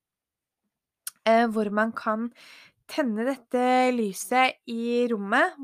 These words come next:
hvor man sitter, for å da kunne få en, eh, en god effekt av en beskyttelse, hvor man ber også lyset om å beskytte deg. Eh, du har jo også,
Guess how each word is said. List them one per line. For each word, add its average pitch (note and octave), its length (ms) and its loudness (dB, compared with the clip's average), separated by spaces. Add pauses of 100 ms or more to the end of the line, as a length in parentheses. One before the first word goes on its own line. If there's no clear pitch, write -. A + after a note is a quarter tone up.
(100)
hvor A3+ 240 0
man A#3 240 -2
sitter, D4+ 540 -6 (500)
for C4+ 160 -2
å C4+ 120 2
da A3+ 180 2 (100)
kunne A3 400 -4
få G3+ 220 -8 (100)
en, G3+ 340 -6
eh, G#3+ 600 -8 (120)
en G#3 440 -10 (340)
god G3 340 -4
effekt - 640 -8
av G3+ 220 4
en G#3 100 -6
beskyttelse, G#3 760 -6
hvor G#3 120 -4
man G#3 360 -2
ber G3+ 280 2
også - 240 -12
lyset G3 500 -8
om F#3+ 220 -6
å G3 80 -12
beskytte F#3+ 540 -12
deg. F#3+ 240 -8 (840)
Eh, C4 320 6 (100)
du C#4 160 2
har G#3+ 360 2
jo B3 180 4
også, A3+ 580 0